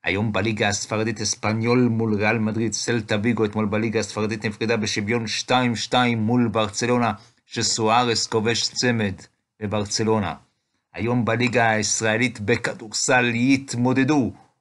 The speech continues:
חולון מול מכבי ראשון לציון. ביום שישי בליגה הישראלית בכדורסל,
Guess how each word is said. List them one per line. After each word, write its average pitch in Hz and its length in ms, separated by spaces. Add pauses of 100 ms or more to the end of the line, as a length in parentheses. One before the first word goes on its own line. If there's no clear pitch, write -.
(240)
חולון 143 680
מול 139 380
מכבי 123 520
ראשון 123 420
לציון. 113 500 (420)
ביום 117 240
שישי 127 340
בליגה 117 400
הישראלית 120 480
בכדורסל, 113 500